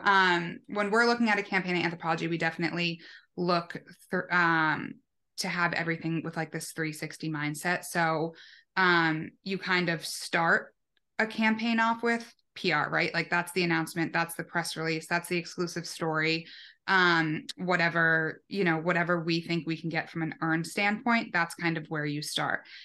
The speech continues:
And then we kind of layer into that being like, "Okay, how are we showing up in marketing? What's the campaign look like creatively? You know, how are we going to speak to it? Where are we going to speak to it? What's it gonna look like on social? Um,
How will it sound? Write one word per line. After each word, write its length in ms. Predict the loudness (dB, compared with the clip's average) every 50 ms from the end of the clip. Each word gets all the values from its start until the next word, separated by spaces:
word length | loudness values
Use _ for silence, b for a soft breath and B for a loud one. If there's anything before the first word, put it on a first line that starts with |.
| B B -2
And 140 | 2 2 4
then 140 | 4 2
we 80 | 2 0
kind 260 | 0 0 0 2 0
of 120 | 0 2 2
layer 260 | 2 4 4 2 2
into 280 | 2 0 -2 -2 -2
that 240 | -2 -2 -2 -2 -2
being 180 | -2 -2 0 0
like, 240 | 0 0 0 -2 -2
"Okay, 240 | -2 -2 -2 -4
how 160 | -4 -2 0 0
are 160 | 0 2 0
we 120 | 0 0
showing 340 | 0 -2 0 0 0 2 2
up 180 | 0 -2 -2 -6 _ _ _ _ _ _ _ _ _ _ -4
in 120 | -2 0 2
marketing? 520 | 2 2 2 0 -2 -2 -2 -2 -2 0
What's 240 | 0 0 0 -2 -2
the 80 | -4
campaign 520 | -4 0 0 0 0 0 0 0 0 2 2
look 200 | 0 -2 -2 -2
like 380 | 0 2 2 2 0 -2 -6 B B B B B B B _ -6
creatively? 1040 | 0 2 4 6 6 6 4 4 2 0 0 0 2 2 4 4 4 4 2 0 -2
You 160 | -4 -4 0 2
know, 180 | 2 2 2 0
how 180 | -4 -2 0 2
are 200 | 2 2 2 0
we 120 | 0 0
going 200 | 0 0 0 -2
to 60 | -4 -8
speak 300 | -6 -4 -4 -4 -2 -2
to 140 | -2 0
it? 100 | 0 2
Where 220 | 2 4 4 4 4
are 40 | 4
we 80 | 2
going 200 | 2 0 0 0
to 80 | -2 -6
speak 260 | -4 -4 -4 -4 -4
to 140 | -4 -4 -4
it? 100 | -2 -2
What's 200 | -4 -4 -4 -4
it 80 | -4 -2
gonna 180 | 0 0 0
look 160 | -2 -2 -4 -6
like 180 | -6 -4 -4
on 140 | -4 -4 -2
social? 640 | 0 2 2 2 2 2 2 2 4 4 2 0 -4 B B B B B B _ 4
Um, 560 | 6 8 8 8 6 4 2 0 -4 -6